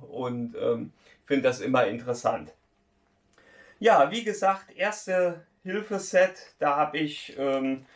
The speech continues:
das ist so ein Standardpaket, das ist jetzt nichts großartig Erweitertes.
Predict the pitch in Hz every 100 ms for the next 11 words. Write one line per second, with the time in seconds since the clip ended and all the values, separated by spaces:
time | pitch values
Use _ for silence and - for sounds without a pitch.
0 | _ 135 147 160 151 139 135 - 147 175
1 | 170 160 151 147 156 147 147 - - -
2 | 139 147 123 120 143 147 - - 135 147
3 | 117 131 135 - 117 123 117 151 143 131
4 | 135 -